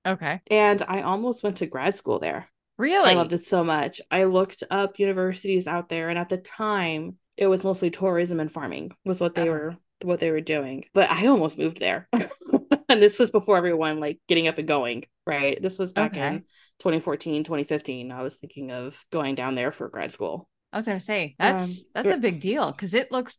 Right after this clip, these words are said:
Speaker 1: like world peace over there.
Speaker 2: It was gorgeous. People were very nice. I didn't have any problems running the car other than, you know, you get into your car and things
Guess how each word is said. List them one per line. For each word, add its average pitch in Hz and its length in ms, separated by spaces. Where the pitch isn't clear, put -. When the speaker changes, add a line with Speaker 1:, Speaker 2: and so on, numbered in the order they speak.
Speaker 1:
like 170 360
world 196 380
peace - 480
over - 220
there. - 320
Speaker 2:
It 208 120
was 196 180
gorgeous. 196 500
People 196 280
were 180 220
very 185 280
nice. 175 460
I - 40
didn't 196 140
have 180 140
any 180 140
problems 175 760
running 170 180
the 170 80
car 165 220
other 165 240
than, 160 260
you 160 60
know, 156 80
you 156 120
get 165 140
into 175 180
your 165 100
car 156 240
and 151 100
things 160 240